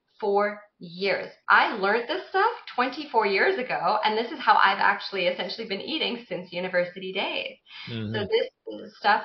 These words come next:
Speaker 1: um, you know, it started with The Zone Diet by Barry Sears. That was one of the best books that I've ever read, and it's all about insulin resistance. It's really the magic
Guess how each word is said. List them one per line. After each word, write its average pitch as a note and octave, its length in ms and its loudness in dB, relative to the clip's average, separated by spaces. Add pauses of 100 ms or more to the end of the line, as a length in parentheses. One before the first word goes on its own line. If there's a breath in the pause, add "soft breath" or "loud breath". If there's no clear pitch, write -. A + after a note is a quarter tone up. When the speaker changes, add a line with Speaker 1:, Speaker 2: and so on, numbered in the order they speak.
Speaker 1:
um, F#3+ 280 2
you G3 80 -4
know, F#3 80 -4
it - 120 -10
started G3 220 -4
with F#3+ 140 -6
The F3 180 -6
Zone G3 260 -4
Diet F#3+ 380 -2
by - 180 -12
Barry F3 440 -2
Sears. F#3 340 -4
That F3+ 180 0
was F3+ 140 -6 (320)
one F3 160 -8
of E3+ 80 -14
the E3 60 -14
best E3+ 240 -6
books F#3 160 -14
that F3 80 -10
I've E3 80 -8
ever D#3+ 200 -8
read, F3+ 240 0
and E3+ 120 -8
it's D#3 120 -16
all G3+ 200 0
about E3 320 -2
insulin F3 360 -10
resistance. E3 520 -16
It's - 120 -20
really B3+ 200 -6
the E3+ 140 -10
magic F3 360 -4